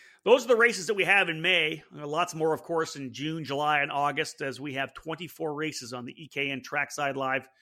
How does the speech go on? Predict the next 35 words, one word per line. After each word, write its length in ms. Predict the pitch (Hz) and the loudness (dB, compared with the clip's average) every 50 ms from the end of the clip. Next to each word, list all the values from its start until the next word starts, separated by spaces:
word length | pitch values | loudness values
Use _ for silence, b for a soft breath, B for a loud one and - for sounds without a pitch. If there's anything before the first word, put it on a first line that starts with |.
| b b b b b b b - | b b b b b b b -4
presented 400 | 180 165 - 240 247 233 185 139 | -2 2 4 4 4 4 6 6
by 120 | 160 143 | 4 4
Cooper 300 | - - 156 - 156 143 | 4 0 -8 -10 -10 -4
Tires 340 | - 151 135 131 135 127 - | 0 2 2 2 2 0 0
calendar 400 | - 147 139 139 147 139 151 131 | 0 2 2 2 0 -4 -6 -8
here 200 | 110 143 147 139 | -6 -6 -6 -6
for 100 | - - | -8 -12
two 180 | - - 143 | -12 -10 -10
thousand 420 | 120 - 139 135 135 127 110 123 123 | -8 -6 -6 -6 -6 -6 -8 -10 -10
and 120 | 123 123 | -8 -6
nineteen. 540 | 127 135 131 127 131 - 135 135 135 139 131 b b b b b b b b b _ | -4 -4 -4 -4 -6 -8 -8 -6 -6 -6 -8 b b b b b b b b b _
Uh, 260 | 135 120 117 113 120 127 | -18 -16 -14 -14 -14 -10
we 120 | 135 143 | -8 -6
look 180 | 139 143 135 - | -6 -6 -8 -8
forward 340 | - 151 147 143 139 123 113 | -8 -6 -4 -4 -4 -4 -4
to, 160 | 135 127 120 | -4 -6 -6
to 80 | - - | -8 -14
some 300 | - - - 127 123 123 | -20 -16 -14 -14 -10 -6
great 220 | 131 123 135 127 | -4 -4 -2 -2
racing. 360 | 135 131 131 127 - 123 120 - b b b b b b b b b b _ - | -2 -4 -4 -6 -8 -12 -16 -18 b b b b b b b b b b _ 6
David, 240 | 208 220 208 190 | 6 6 8 6
let's 180 | 208 214 208 - | 4 4 4 4
wrap 200 | 202 180 196 - | 4 4 4 4
things 280 | - 202 185 160 123 180 | 2 0 0 2 4 4
up 220 | 185 175 180 - - - - | 4 4 4 0 -8 -14 -2
now 340 | 151 165 165 165 160 156 135 | 0 2 4 4 4 2 0
from, 480 | - - - 156 151 151 151 147 147 | -2 -4 0 2 2 2 0 0 2
uh, 400 | 147 143 139 135 135 139 147 151 - - - - - - - _ - - - - _ _ _ | 4 4 4 4 4 2 0 -4 -6 -10 -14 -18 -18 -20 -20 _ -20 -20 -20 -20 _ _ _
from 220 | - 165 156 151 135 | -2 -2 -2 -2 -4
Sonoma. 640 | - - 165 160 160 165 170 165 151 135 127 - b b b b b b b b b - | -4 -4 -2 2 4 4 4 6 4 4 2 2 b b b b b b b b b -6
Uh, 80 | - - | -4 2
overall, 500 | - 202 196 165 175 180 185 180 175 175 | 4 4 4 4 4 6 6 8 8 6
nine 360 | 160 156 160 165 185 196 190 | 4 2 0 0 0 0 0
different 320 | 160 185 - 175 156 123 - | 0 0 0 0 -2 -4 -6
brands 640 | 113 135 156 160 165 165 170 175 175 160 - - | -6 -2 -2 0 0 0 -2 -2 -4 -6 -8 -10